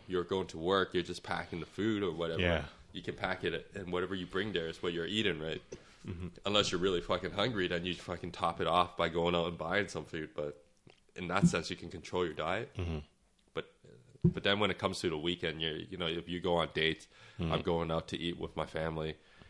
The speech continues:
Speaker 1: It's just, like, right there. It's like, well, I'm not gonna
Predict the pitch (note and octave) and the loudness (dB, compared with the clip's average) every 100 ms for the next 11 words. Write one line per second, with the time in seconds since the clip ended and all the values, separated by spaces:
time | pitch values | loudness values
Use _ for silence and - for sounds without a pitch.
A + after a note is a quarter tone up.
0 | - D#2+ E2 D#2 D#2 D2+ E2+ E2 E2+ D2+ | -10 -8 -6 -6 -6 -4 -2 -2 0 -2
1 | D2 - - - _ - F2 - E2 - | -4 -10 -20 -20 _ -18 -16 -10 -10 -6
2 | F2 E2 D#2+ F2+ F2 E2+ E2 D#2 D#2 | -2 -2 -2 -2 -2 -4 -4 -6 -8